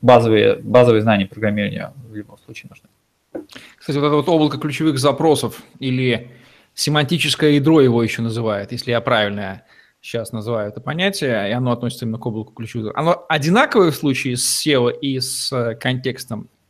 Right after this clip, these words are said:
Speaker 2: или отличаются они? И как оно составляется?
Speaker 1: А,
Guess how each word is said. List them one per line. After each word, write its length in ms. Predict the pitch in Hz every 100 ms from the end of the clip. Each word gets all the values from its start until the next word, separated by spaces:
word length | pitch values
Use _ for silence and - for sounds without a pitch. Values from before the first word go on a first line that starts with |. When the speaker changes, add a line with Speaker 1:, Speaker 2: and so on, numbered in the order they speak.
| _ -
Speaker 2:
или 580 | 156 156 147 143 135
отличаются 960 | 127 131 131 - 135 107 104 - 117 -
они? 520 | 110 107 107 98 - _ _ _ _ _ _
И 80 | 131
как 200 | 123 147
оно 120 | 135 131
составляется? 840 | 131 135 127 117 92 98 - - _ _ _ _ _ _ _ _ _ _ _ _ _ _ _
Speaker 1:
А, 400 | 127 120 113 107